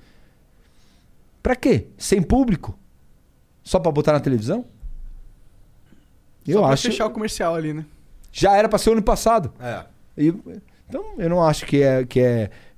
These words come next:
Speaker 1: Você vê que as pessoas tão sendo chamadas agora, tem um monte de protocolo. As pessoas não tão, no tênis, por exemplo, não tão indo por causa dos protocolos.
Speaker 2: Que que são
Speaker 1: Ah,
Speaker 2: os
Speaker 1: não pode,
Speaker 2: protocolos?
Speaker 1: ah, não pode isso, não pode aquilo, não pode levar família, não pode levar treinador, não pode isso, não pode aquilo, não pode aquilo, o outro tem que fazer,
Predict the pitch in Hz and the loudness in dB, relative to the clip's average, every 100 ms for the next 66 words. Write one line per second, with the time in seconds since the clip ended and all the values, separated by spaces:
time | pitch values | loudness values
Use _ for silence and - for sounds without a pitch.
0 | - - _ - 147 180 - 131 123 147 | -20 -20 _ -2 2 2 4 2 2 0
1 | 196 208 180 202 185 - 160 170 180 151 | 2 0 0 0 0 0 2 2 2 4
2 | 175 185 240 226 165 190 202 - - 175 | 2 0 -2 -2 2 2 2 0 0 0
3 | 147 - 135 147 123 98 - - 214 233 | 0 2 4 4 4 0 -2 0 2 2
4 | - 120 131 - 165 175 - 131 113 185 | 2 0 -2 0 2 2 2 2 2 0
5 | 196 - 190 147 226 - 311 - 403 392 | 0 0 2 2 0 -2 -4 -4 -6 -2
6 | 277 - 151 - - - - - - - | -2 0 -2 -2 -8 -20 -20 -20 -20 -20
7 | - _ _ _ _ _ - - 233 190 | -20 _ _ _ _ _ -20 -16 -4 2
8 | 226 208 226 170 170 - - - 370 170 | 2 4 2 2 0 -2 -10 -2 2 2
9 | 165 - 220 165 185 190 196 175 202 175 | 2 2 2 4 4 2 0 0 2 2
10 | 165 - 190 175 175 156 165 160 147 147 | 2 2 0 2 2 2 2 2 2 2
11 | 180 170 160 175 160 165 165 165 - 170 | 2 4 4 2 2 2 2 2 2 2
12 | 139 120 175 160 151 185 143 151 185 185 | 2 2 2 2 0 0 2 0 0 0
13 | - 196 170 - 190 170 - 165 - 165 | 0 2 2 0 -2 0 0 0 0 0
14 | 147 180 160 170 160 156 165 | 2 2 0 -2 0 2 0